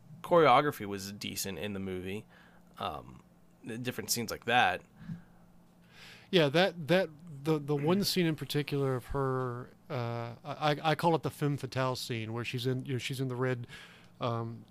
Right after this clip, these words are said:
Speaker 2: the red dinner gown, and she gets
Speaker 1: Mm-hmm.
Speaker 2: burned, and she's, and she's escaping. That whole sequence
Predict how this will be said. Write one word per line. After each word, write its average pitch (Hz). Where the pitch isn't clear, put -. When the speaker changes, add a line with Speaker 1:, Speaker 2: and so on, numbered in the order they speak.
Speaker 2:
the 143
red 135
dinner 143
gown, 127
and 123
she -
gets 131
Speaker 1:
Mm-hmm. 143
Speaker 2:
burned, 127
and 120
she's, 123
and 123
she's 123
escaping. 123
That 214
whole 185
sequence 165